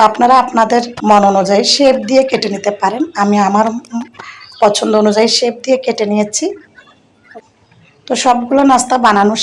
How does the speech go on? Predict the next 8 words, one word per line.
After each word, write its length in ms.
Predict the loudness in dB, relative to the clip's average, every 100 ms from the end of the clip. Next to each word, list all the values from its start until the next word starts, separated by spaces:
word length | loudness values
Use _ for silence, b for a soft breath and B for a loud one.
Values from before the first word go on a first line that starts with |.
| -2
শেষ 200 | -2 -2 -6 -8 -4
আমার, 220 | -2 -4 -8 b b b b _ -4
এখন 200 | -2 -2 -2
হচ্ছে 280 | -2 -4 -2 -2 -2
ভাজার 320 | -2 0 0 0 0
পালা, 200 | 2 2 0
সেজন্য 380 | -2 -2 -4 -4 -6 -4
গ্যাসের 280 | -2 -2